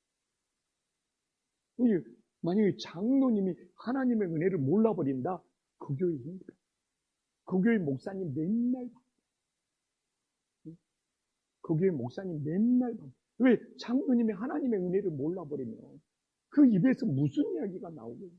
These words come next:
맨날 목회자들, 성도들을 공격하는 이야기밖에 안 나와. 진짜 그렇습니다. 근데 하나님의 은혜를 알아버리면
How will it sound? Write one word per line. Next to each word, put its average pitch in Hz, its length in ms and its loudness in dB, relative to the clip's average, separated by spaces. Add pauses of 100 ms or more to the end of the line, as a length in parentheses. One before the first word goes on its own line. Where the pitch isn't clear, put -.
(300)
맨날 349 760 0 (400)
목회자들, 208 680 0
성도들을 202 540 -4 (120)
공격하는 185 640 -2
이야기밖에 156 500 -10
안 - 80 -18
나와. - 120 -16 (240)
진짜 254 420 -2
그렇습니다. - 560 -10 (3000)
근데 190 160 4
하나님의 214 520 -2
은혜를 190 420 -4
알아버리면 165 640 -14